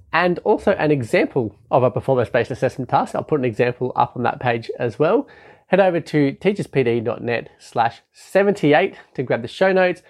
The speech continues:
and to get an example of a performance-based assessment task that you can have a look at. Please also make sure that you subscribe, leave a review if you're in a good mood, and please make sure that you come back and join me next week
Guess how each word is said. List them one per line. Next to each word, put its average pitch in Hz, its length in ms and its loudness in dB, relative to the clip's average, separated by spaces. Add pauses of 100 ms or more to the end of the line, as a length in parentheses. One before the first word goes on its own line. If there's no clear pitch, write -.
(240)
and 127 140 -2
to 135 80 2
get 151 240 0
an 131 100 -4
example 160 640 0
of 131 140 2
a 123 60 -2
performance-based 131 680 -2
assessment - 420 -8
task 123 300 0
that - 80 -16
you 123 100 -8
can 120 120 -8
have 117 160 -10
a 117 40 -6
look 123 200 -4
at. - 240 2 (540)
Please 196 220 2
also 190 240 0
make 156 200 0
sure 156 140 0
that 123 120 -4
you 117 80 -8
subscribe, 190 720 -2 (480)
leave 247 220 2
a 302 40 0
review 180 460 0
if 202 200 -4
you're 180 80 2
in 180 60 4
a 175 40 2
good 160 180 0
mood, 180 340 2 (540)
and 160 380 2 (200)
please 202 380 2
make 196 160 0
sure 160 140 2
that 147 80 -2
you 139 100 -2
come 220 220 -4
back 208 180 2
and 156 160 -2
join 143 160 2
me 135 100 2
next 131 280 -2
week 131 300 -4